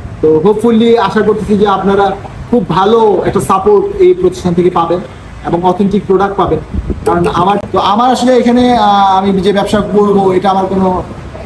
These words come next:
টার্গেট ছিল না। আমি একটা মাল্টিন্যাশনাল কোম্পানিতে, ফরওয়ার্ডিং কোম্পানিতে ওভারসিজ হেড ছিলাম সেভেন ইয়ার্স। তো আমি চিন্তা করছি যে আমি যদি, আহ, রিজনেবল প্রাইসে অথেন্টিক প্রোডাক্টটা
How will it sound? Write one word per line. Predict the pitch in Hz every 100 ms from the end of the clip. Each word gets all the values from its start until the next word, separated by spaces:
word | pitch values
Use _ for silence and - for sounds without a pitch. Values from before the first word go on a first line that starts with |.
| 175
টার্গেট | 180 180 -
ছিল | 202 196
না। | 185
আমি | 180
একটা | 190 180
মাল্টিন্যাশনাল | 185 185 180 180 180
কোম্পানিতে, | 175 180 180 180
ফরওয়ার্ডিং | 180 175 185
কোম্পানিতে | 180 180 185 175
ওভারসিজ | 170 175 190 170
হেড | 175
ছিলাম | 190 180 160
সেভেন | 175 180 185
ইয়ার্স। | 165 170 - - - - - -
তো | 180
আমি | 185 190
চিন্তা | 202 226 220
করছি | 202 208
যে | 202 202
আমি | 202
যদি, | 196 202 185 - - - 143
আহ, | 165 165 156 143
রিজনেবল | 185 202 226 233 220
প্রাইসে | 226 202 185 160 135
অথেন্টিক | 175 208 240 254
প্রোডাক্টটা | 240 220 - 190 170